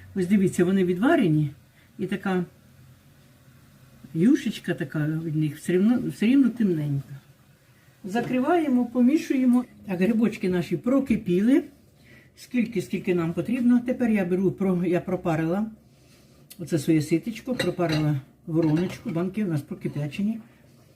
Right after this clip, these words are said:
пропарені. Тепер набираю грибочків,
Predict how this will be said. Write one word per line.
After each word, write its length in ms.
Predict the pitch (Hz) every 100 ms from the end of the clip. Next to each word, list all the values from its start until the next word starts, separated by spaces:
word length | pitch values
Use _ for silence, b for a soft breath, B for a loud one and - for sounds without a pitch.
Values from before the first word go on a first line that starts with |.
| b
пропарені. 560 | 175 180 151 165 214 254 - - b b b b -
Тепер 340 | 208 202 170 - 196
набираю 640 | 190 180 165 151 147 151 - _ _ b b b b _ _ _ _ - _ -
грибочків, 720 | 165 180 165 233 - 214 -